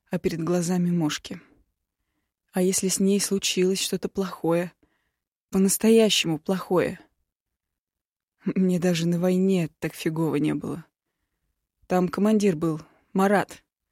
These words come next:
Он всё решал, а я подчинялся. А теперь я словно в океане один. Последствиями захлёбываюсь.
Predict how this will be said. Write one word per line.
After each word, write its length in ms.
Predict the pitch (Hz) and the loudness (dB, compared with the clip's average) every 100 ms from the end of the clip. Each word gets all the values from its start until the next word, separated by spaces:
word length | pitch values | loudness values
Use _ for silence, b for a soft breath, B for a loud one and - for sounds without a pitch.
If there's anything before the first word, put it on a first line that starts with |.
| _ _ _ - | _ _ _ -4
Он 140 | 175 | -2
всё 260 | - - 190 | 0 2 2
решал, 480 | 202 - 190 185 - _ _ _ _ _ _ | 0 0 0 0 -6 _ _ _ _ _ _
а 80 | - | -4
я 180 | 165 165 | -2 -2
подчинялся. 960 | - - - 185 170 151 - - - - _ _ _ _ _ _ _ _ _ - | -4 -4 -2 2 0 -2 -6 -8 -10 -16 _ _ _ _ _ _ _ _ _ -10
А 80 | 180 | -6
теперь 320 | 170 202 196 | -4 0 2
я 320 | 180 180 175 | 4 4 2
словно 380 | 165 185 180 175 | 0 0 0 0
в 80 | 160 | -2
океане 500 | 165 185 180 180 175 | 0 0 2 2 0
один. 420 | 175 165 147 165 _ _ _ _ _ _ _ _ _ _ | -2 -2 -2 -4 _ _ _ _ _ _ _ _ _ _
Последствиями 760 | 175 - 180 165 - 165 170 | -6 -2 -2 -4 -6 -4 -4
захлёбываюсь. 880 | 165 170 - - 160 170 202 - - | -4 -6 -6 -6 -6 -8 -10 -10 -12